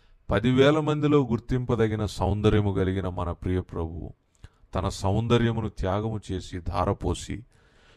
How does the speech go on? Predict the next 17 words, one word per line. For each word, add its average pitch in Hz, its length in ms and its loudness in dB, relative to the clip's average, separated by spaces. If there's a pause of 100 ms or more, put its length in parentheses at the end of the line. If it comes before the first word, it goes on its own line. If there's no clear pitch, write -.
(160)
నేడు 117 300 4
మనలను 104 440 -2
ఆత్మీయమైన 113 720 -4
సౌందర్యవంతమైన 101 1200 -2
మందగా 90 460 -4
మార్చాడు. 87 640 -8 (580)
ఇందుకు 101 320 0
దేవునికి 101 500 4
స్తోత్రం. 92 580 -2 (640)
ఇప్పుడు 101 260 4
మనం 98 220 2 (100)
ఆత్మీయమైన 107 760 0
సౌందర్యవంతులం 98 920 -2
కూడా. 85 300 -6 (960)
కూషు 160 260 6
దేశస్థురాలు 135 720 6
నల్లనిదైనా 107 720 -2